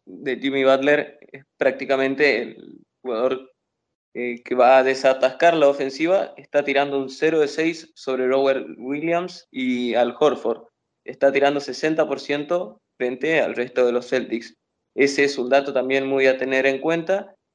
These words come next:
ya que, eh, los dos, eh, interiores de Boston lo están marcando muy bien en los cambios a Herro. Y lo que mencionaste recién, Thiago, el tema de Duncan Robinson me parece súper importante.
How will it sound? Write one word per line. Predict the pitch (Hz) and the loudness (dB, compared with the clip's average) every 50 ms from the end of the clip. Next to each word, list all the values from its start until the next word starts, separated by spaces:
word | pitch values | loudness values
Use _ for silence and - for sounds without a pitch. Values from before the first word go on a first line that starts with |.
| _ _ | _ _
ya | _ 135 135 135 | _ 0 0 2
que, | - 147 160 165 165 160 | 2 0 -2 -2 -2 -6
eh, | - 120 117 113 113 113 120 120 120 120 120 - - - _ | -6 -6 -4 -4 -4 -6 -6 -8 -8 -8 -10 -10 -12 -16 _
los | - - 123 123 127 123 - | -8 -4 -4 -4 -4 -2 2
dos, | 131 131 139 151 - - - _ _ - | 2 4 4 2 -2 -8 -16 _ _ -14
eh, | - - - - - - - _ _ _ _ _ | -12 -12 -12 -14 -16 -20 -20 _ _ _ _ _
interiores | - 127 120 123 127 127 135 131 127 120 123 120 127 | -10 -8 -2 -2 0 2 4 4 6 4 4 2 0
de | 131 127 | -2 0
Boston | 120 127 131 131 - - 160 170 165 143 | 0 0 0 0 0 0 0 0 0 -2
lo | - 120 | -4 -8
están | - - 127 127 127 | -2 0 0 2 2
marcando | 131 127 123 123 127 127 127 127 127 127 | 2 0 0 2 2 0 2 0 0 -2
muy | 127 127 127 131 135 139 | -2 -2 0 0 0 2
bien | 139 139 139 135 147 156 - - | 2 2 2 2 2 -2 -4 -6
en | - 113 120 | -6 -4 -2
los | 120 117 - | -4 -4 0
cambios | - 127 131 139 139 139 147 160 160 - - _ _ _ _ _ _ - | 0 0 2 2 2 0 0 0 -2 -6 -14 _ _ _ _ _ _ -4
a | 120 120 120 117 104 - | 0 2 2 2 0 0
Herro. | - 139 135 113 110 104 110 - - _ _ _ _ _ _ _ | -2 -2 -2 0 -2 -4 -4 -8 -12 _ _ _ _ _ _ _
Y | - - 135 131 131 131 127 127 123 120 120 120 120 | -4 -2 0 0 2 2 0 0 0 0 -2 -2 0
lo | 113 120 120 | 0 0 0
que | 120 127 | 0 0
mencionaste | 123 123 123 123 131 131 139 139 139 131 | 0 0 0 0 2 2 2 2 2 0
recién, | 131 131 127 127 - 143 143 139 | 0 0 0 0 0 0 0 0
Thiago, | 143 156 151 151 147 147 156 165 180 - - _ _ _ _ _ _ _ | 2 4 4 6 6 4 2 0 -4 -8 -14 _ _ _ _ _ _ _
el | - 78 107 113 110 | -12 -10 -10 -6 -2
tema | - 123 123 123 120 117 120 117 117 | 0 0 0 0 0 0 0 0 0
de | 120 120 | 0 0
Duncan | 120 120 123 120 131 127 123 | 0 -2 0 0 0 0 2
Robinson | 120 127 131 139 139 139 151 151 | 2 2 2 2 0 -2 -2 -2
me | 151 | 0
parece | 151 139 131 131 131 - 143 139 120 - | 2 4 4 2 2 0 -2 -4 -4 -4
súper | - - 151 151 - - 156 123 | -4 -2 -2 0 2 2 2 2
importante. | 123 117 - 110 - - 123 139 151 156 - 180 202 220 - | 2 0 -2 -6 -4 -2 -2 -2 -2 -4 -6 -8 -8 -10 -14